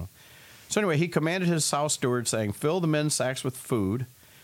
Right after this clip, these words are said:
as much as they can carry," 'cause he's already fed 'em. They had a dinner and everything. "And put each man's money in the mouth of his sack."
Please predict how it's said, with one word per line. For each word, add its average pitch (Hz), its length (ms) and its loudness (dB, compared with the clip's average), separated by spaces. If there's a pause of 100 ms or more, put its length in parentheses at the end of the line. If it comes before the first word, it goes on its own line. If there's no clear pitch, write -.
as 110 160 0
much 135 260 0
as 143 100 0
they 147 120 2
can 131 160 0
carry," 104 220 0
'cause 135 180 2
he's 165 160 2
already 175 240 2
fed 104 280 0
'em. 85 100 -2
They 101 120 0
had 117 160 0
a - 20 -4
dinner 95 300 -2
and 85 80 -2
everything. 85 280 -6 (920)
"And 127 220 0 (340)
put 233 200 2
each 214 200 0
man's 175 280 2
money 131 340 2
in 117 120 2
the 113 60 2
mouth 120 280 0
of 131 80 0
his 139 160 0
sack." - 420 -4